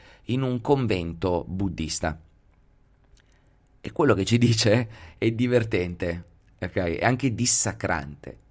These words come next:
Giulio Cesare Giacobbe ci dice: "Erano un mucchio di persone con la testa vuota,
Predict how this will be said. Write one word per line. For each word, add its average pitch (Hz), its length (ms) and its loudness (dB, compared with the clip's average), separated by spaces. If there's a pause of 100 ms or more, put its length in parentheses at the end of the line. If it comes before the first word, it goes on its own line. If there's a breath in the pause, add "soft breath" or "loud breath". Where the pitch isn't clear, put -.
(540 soft breath)
Giulio 120 240 -4
Cesare 135 320 2
Giacobbe 151 360 0
ci 110 140 -4
dice: 120 380 -2 (260 loud breath)
"Erano 120 680 0
un 123 200 2
mucchio 151 340 2
di 113 120 2
persone 135 480 0
con 107 160 2
la 95 100 0
testa 117 320 0
vuota, 92 540 0